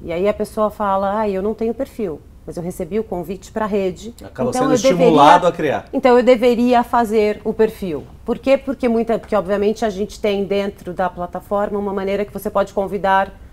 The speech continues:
Speaker 1: todos os teus contatos pra tua, pra tua rede. E aí, na hora que você manda o convite pra todo mundo, quem não tem perfil, fala, "Bom, eu tenho que fazer o perfil."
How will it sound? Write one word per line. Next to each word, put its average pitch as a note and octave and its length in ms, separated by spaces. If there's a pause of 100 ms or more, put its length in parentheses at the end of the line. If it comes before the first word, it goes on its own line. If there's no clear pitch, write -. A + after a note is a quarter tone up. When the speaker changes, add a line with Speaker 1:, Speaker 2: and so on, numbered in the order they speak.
(200)
Speaker 1:
todos A#3+ 260
os A3+ 140
teus G3+ 260
contatos G3+ 800
pra G3 240
tua, G3 500 (340)
pra F#3 140
tua A#3 160
rede. F3 500 (440)
E A3+ 80
aí, G3 240
na G3 120
hora F#3+ 140
que G3 80
você G#3 120
manda F#3+ 260
o - 20
convite F#3+ 420
pra F#3+ 160
todo F#3+ 240
mundo, G3+ 460
quem A#3 180
não A#3+ 160
tem F#3 220
perfil, A3 540 (180)
fala, G#3 180
"Bom, G3 220
eu A3+ 80
tenho F3+ 300
que - 60
fazer G3 280
o - 20
perfil." G3 440